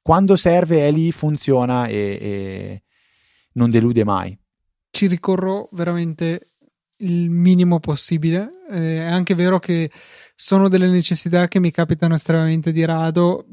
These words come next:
Speaker 2: È più frequente il caso di voler scaricare qualcosa da YouTube, ma io vado da terminale YouTube D L, forse meno amichevole, ma tanto ormai so le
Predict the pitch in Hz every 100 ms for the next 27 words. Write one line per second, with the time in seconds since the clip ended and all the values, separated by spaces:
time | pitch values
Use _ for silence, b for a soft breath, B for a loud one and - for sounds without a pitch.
0 | - - 180 - 170 180 - 180 170 180
1 | 165 - 170 165 165 165 151 160 165 165
2 | - 165 156 165 156 160 170 165 170 165
3 | 165 175 175 202 180 160 156 156 156 151
4 | 151 151 156 151 - 156 156 156 156 160
5 | 156 156 151 156 156 156 156 165 180 B
6 | B B B B - - 170 160 - 165
7 | 165 170 175 175 180 170 170 160 - _
8 | - 175 175 - 180 180 208 185 170 175
9 | 165 165 160 160 156 160 156 160